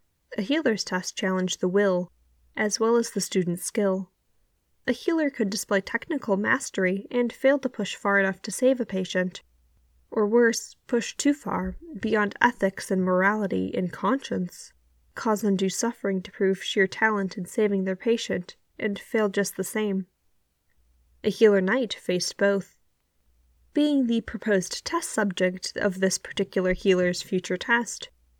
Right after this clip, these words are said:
Ben wasn't entirely sure how he felt about the matter. "Master," Padawan Shias bows to him, and Ben jerks his head in a nodding response.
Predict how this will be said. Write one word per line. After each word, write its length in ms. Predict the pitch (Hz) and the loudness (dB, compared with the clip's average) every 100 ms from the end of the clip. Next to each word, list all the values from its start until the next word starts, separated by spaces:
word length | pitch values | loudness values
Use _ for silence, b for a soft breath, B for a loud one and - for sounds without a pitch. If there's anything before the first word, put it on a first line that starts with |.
| _ - | _ 0
Ben 240 | 339 339 | 0 2
wasn't 400 | 339 339 320 285 | 2 2 -2 -2
entirely 500 | 240 - 277 262 196 | -4 2 2 4 2
sure 300 | 196 - 285 | 0 -2 -2
how 160 | 214 190 | 0 -2
he 60 | |
felt 300 | 175 196 185 | -2 -2 -4
about 280 | 190 180 180 | -2 -4 -4
the 80 | 190 | 0
matter. 420 | 185 190 190 190 _ _ _ _ _ _ _ _ _ _ _ _ _ _ - | 2 2 0 -4 _ _ _ _ _ _ _ _ _ _ _ _ _ _ 0
"Master," 680 | 254 269 269 - - - - _ _ _ _ _ - | 8 8 8 0 0 -2 -4 _ _ _ _ _ -6
Padawan 380 | 269 247 233 | 0 2 0
Shias 420 | 233 269 214 180 - | 0 0 0 -2 -2
bows 300 | 220 226 233 | 0 0 0
to 100 | 190 | -4
him, 280 | 185 185 - _ _ _ | -2 -4 -6 _ _ _
and 280 | 285 247 226 - | -4 -4 -6 0
Ben 240 | 277 277 | 2 4
jerks 300 | 247 240 - | 4 2 0
his 160 | 208 - | -4 -2
head 200 | 214 202 | -2 0
in 140 | 196 | 2
a 60 | 196 | 2
nodding 360 | 190 196 190 | 2 2 0
response. 720 | 185 180 - 196 190 - - | -2 -6 -2 0 0 -4 -16